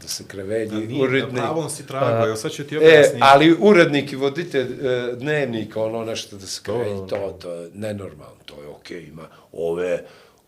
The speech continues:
Speaker 1: politički talk show, to, to je to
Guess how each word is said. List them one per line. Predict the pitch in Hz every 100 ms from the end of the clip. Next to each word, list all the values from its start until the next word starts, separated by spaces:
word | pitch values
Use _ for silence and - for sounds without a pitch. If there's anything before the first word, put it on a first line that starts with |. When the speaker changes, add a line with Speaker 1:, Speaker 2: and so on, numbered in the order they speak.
| 113 131 123
Speaker 1:
politički | 147 120 - 110 - - 104
talk | 117 107
show, | - 95 80 -
to, | - - _
to | - _
je | _ -
to | 101 123 151 -